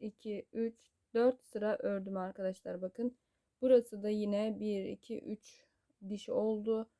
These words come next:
Şimdi modelimizi uygulayacağız arkadaşlar. Ben ilk sıra olduğu için burayı fazla uzatmak istemiyorum. Yani şurayı dört sıra yaptığımızda bayağı yüksek atacak arkadaşlar. O yüzden,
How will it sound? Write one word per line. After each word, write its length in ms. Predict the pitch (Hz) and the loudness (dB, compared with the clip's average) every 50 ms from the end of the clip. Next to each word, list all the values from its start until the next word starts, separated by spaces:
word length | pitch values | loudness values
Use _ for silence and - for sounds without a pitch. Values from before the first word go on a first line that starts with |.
| _ _ _ _ _ _ _ _ _ _ _ _ _ _ _ _ _ _ | _ _ _ _ _ _ _ _ _ _ _ _ _ _ _ _ _ _
Şimdi 280 | - - 302 277 269 | -2 2 6 6 8
modelimizi 520 | 254 269 269 254 262 240 240 233 226 226 - | 10 10 10 10 10 8 8 6 4 2 2
uygulayacağız 640 | - 233 240 220 240 233 240 226 226 240 233 220 | 2 2 2 4 4 2 2 2 2 2 4 4
arkadaşlar. 760 | 220 208 202 208 - 208 202 208 - - - 240 254 247 - - - | 4 2 2 0 0 -2 -2 -2 -2 -4 -2 -2 0 -2 -2 -4 -10
Ben 320 | - 202 247 254 254 247 - | 2 4 6 6 6 4 2
ilk 180 | 269 285 262 - | 0 0 0 0
sıra 220 | - - 240 220 | -4 -2 2 2
olduğu 380 | 214 214 226 226 214 226 262 254 | 4 4 4 2 2 2 2 2
için 520 | 240 233 - - 269 262 269 254 247 240 | 2 0 -2 0 2 4 4 4 2 0
burayı 260 | 240 233 226 214 214 | 0 2 2 2 2
fazla 380 | - - 240 214 208 214 214 233 | 0 -2 -2 -2 0 2 2 0
uzatmak 640 | - 214 214 220 220 214 - 233 233 226 220 - - | 0 0 0 0 -2 -2 -2 -4 -6 -6 -6 -8 -12
istemiyorum. 580 | 220 - - - 233 220 208 202 202 202 214 | -16 -16 -6 -2 -2 0 0 0 -2 -2 -2
Yani 240 | 208 202 196 196 208 | -2 -2 -2 -4 -6
şurayı 420 | - - 214 208 196 202 202 190 | -10 -6 -4 -2 -2 0 -2 0
dört 260 | 196 220 226 247 247 - | 2 4 4 2 2 -2
sıra 240 | - - 202 196 | -8 -4 0 0
yaptığımızda 1040 | 190 196 196 196 196 - _ _ 233 233 226 233 226 214 208 196 220 226 240 262 - _ _ _ _ _ | 2 4 2 0 0 -4 _ _ 0 2 2 2 2 0 0 0 0 0 0 -2 -4 _ _ _ _ _
bayağı 360 | 220 220 220 220 220 220 226 233 | 0 2 4 4 4 4 4 2
yüksek 460 | 220 220 214 - - - 233 - - | 2 2 -2 -4 -4 -4 -4 -4 -4
atacak 380 | 202 - 202 196 202 190 - | -6 -6 -4 -4 -6 -4 -4
arkadaşlar. 680 | 202 185 185 - - 196 196 196 190 - - 233 262 277 - _ _ _ _ _ _ - | -4 -6 -6 -6 -4 -4 -4 -4 -4 -6 -4 -2 -2 -2 -4 _ _ _ _ _ _ 6
O 140 | - 269 | 8 8
yüzden, 540 | 269 254 240 220 208 220 233 254 262 269 262 | 10 10 8 6 4 4 4 4 4 2 0